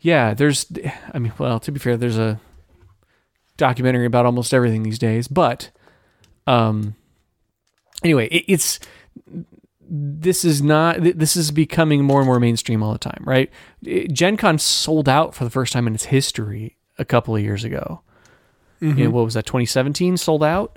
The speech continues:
Speaker 2: Yeah.
Speaker 1: Twenty eighteen, and they sold out early. Twenty eighteen, I think they sold out by the end of the event.
Speaker 2: Yeah.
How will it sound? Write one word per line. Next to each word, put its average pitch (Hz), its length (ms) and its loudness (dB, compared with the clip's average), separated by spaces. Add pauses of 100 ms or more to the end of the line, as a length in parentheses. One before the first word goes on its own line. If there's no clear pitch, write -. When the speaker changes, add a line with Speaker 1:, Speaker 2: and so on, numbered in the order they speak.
Speaker 2:
Yeah. 170 260 0 (200)
Speaker 1:
Twenty 170 300 0
eighteen, 151 600 0
and 160 140 2
they 151 40 4
sold 202 220 2
out 165 180 2
early. 143 540 0
Twenty 185 260 2
eighteen, 175 280 2
I 123 60 2
think 127 160 -2
they 123 100 0
sold 123 220 0
out 117 140 0
by 131 120 -2
the 113 200 -4
end 147 180 -2
of 160 80 -2
the 160 80 -4
event. 156 300 -2
Speaker 2:
Yeah. 117 380 -2